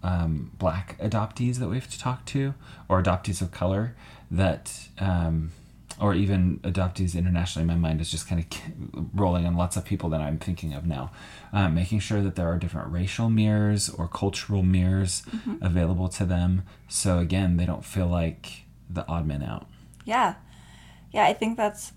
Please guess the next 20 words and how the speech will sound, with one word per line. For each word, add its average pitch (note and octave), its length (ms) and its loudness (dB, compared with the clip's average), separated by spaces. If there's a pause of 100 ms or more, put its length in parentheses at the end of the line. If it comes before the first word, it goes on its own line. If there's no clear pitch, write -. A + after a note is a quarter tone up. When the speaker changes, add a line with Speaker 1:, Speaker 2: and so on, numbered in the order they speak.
(100)
Speaker 2:
a F#3+ 100 -4
really F#3+ 280 -4
important E3 440 -4
part D#3 300 -2
of D#3+ 200 -4 (600)
all D#3 200 8
aspects - 380 -4
of D#3+ 80 -10
adoption, D#3 480 -6
and D3+ 260 -4 (240)
I E3+ 140 -2
think F3 240 -8
it's - 260 -10 (580)
a F#3 120 -2
really E3+ 760 -2 (1200)
important G3+ 420 -4
thing F#3 140 -4
to F3 60 -6
talk F3+ 280 -2
about, F#3 320 2